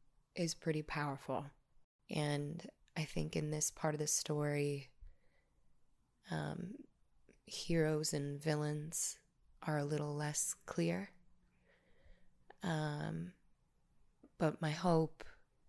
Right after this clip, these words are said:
is that there's someone out there that is going through something similar and struggling to really like themselves anymore and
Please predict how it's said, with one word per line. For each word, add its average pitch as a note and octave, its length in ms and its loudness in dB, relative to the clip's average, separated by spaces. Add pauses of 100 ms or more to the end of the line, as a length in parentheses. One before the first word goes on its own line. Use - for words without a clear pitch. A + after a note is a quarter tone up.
(340)
is D#3+ 220 0
that D#3+ 360 2 (760)
there's E3 220 4
someone E3 320 0
out E3 160 2
there E3 160 4
that D#3 280 0 (500)
is D3+ 160 2
going D#3+ 320 4
through E3 160 0
something D#3 400 -2
similar D3+ 580 2 (920)
and E3 160 4
struggling D#3+ 720 2 (1160)
to - 160 -2
really D#3+ 420 2 (1300)
like D#3 380 2
themselves D#3+ 1000 0 (180)
anymore D#3+ 640 2 (1300)
and D3+ 760 4